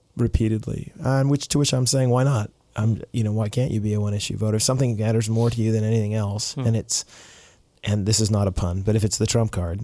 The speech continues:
Speaker 1: for you,
Speaker 2: Hmm.
Speaker 1: then I, I can understand why it is that somebody would do that." With all that said, Donald Trump is a very, very vile man.
Speaker 2: Hmm.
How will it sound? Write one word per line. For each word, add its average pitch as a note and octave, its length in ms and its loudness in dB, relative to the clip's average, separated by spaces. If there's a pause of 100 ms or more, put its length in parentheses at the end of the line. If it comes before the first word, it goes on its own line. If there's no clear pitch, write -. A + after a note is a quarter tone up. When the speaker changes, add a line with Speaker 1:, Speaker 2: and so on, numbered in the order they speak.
(120)
Speaker 1:
for - 180 -8
you, F2+ 300 -2 (160)
Speaker 2:
Hmm. A#2+ 120 -10 (340)
Speaker 1:
then A2 300 2
I, G#2+ 120 0 (160)
I G#2+ 120 2
can A2+ 180 0
understand A2+ 500 2
why G2+ 140 0
it G2+ 80 -2
is G#2 120 0
that - 100 -6
somebody G2+ 320 -2
would F#2+ 140 -4
do G#2+ 140 -2
that." G2 220 -10 (640)
With D3+ 160 4
all D#3 120 6
that D3 160 4
said, A2+ 400 4 (240)
Donald B2+ 320 2
Trump A2+ 340 0 (380)
is A#2 440 4 (1300)
a A#2 400 2 (1500)
very, A#2+ 460 4
very A2+ 400 2
vile G#2 380 2
man. F2 380 -4 (460)
Speaker 2:
Hmm. B2+ 120 -2